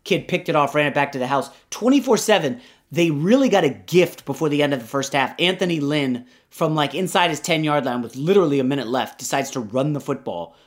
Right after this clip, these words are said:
The kid fumbles, and the Patriots, uh, sorry, not the Patriots, the Buccaneers get a quick touchdown,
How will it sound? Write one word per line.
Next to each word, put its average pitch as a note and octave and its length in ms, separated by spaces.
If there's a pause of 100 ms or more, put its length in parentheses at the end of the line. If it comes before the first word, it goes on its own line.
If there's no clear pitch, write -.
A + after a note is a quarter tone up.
(100)
The C3+ 80
kid D#3 200
fumbles, C#3 580 (580)
and B2 480
the A#2 80
Patriots, D3 680
uh, F#3 140
sorry, D3 240
not - 120
the G#2+ 60
Patriots, B2+ 380
the D3 60
Buccaneers D#3+ 800 (260)
get E3 160
a C#3+ 80
quick E3+ 340
touchdown, C3+ 560